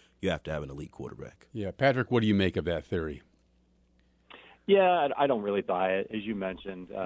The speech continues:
Speaker 2: Mm-hmm.
Speaker 3: things change really quickly in the league. And I remember it wasn't that long ago when it was, the league was gonna be dominated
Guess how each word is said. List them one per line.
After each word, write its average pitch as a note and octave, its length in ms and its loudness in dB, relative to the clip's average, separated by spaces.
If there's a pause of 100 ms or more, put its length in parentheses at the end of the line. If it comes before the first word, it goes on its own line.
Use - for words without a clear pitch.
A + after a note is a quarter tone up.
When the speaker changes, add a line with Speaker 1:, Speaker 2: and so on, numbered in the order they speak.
(120)
Speaker 2:
Mm-hmm. B2+ 140 -14
Speaker 3:
things C#3 240 -8
change C3+ 220 -6
really A2+ 240 -4
quickly F2 460 -8 (180)
in G2+ 120 -10
the F#2+ 80 -10
league. E2+ 300 -12 (140)
And G2 420 -10
I G2+ 80 -6
remember A2 440 0
it G#2 60 -2
wasn't A2 260 0
that A#2 200 0
long A#2+ 200 -6
ago C3 260 2
when A2+ 180 -4
it A2 80 -8
was, A2 160 -6 (160)
the A2 80 -2 (160)
league A2+ 180 -6
was A2 120 -6
gonna A#2 140 -4
be A2 100 -4
dominated A#2 580 -2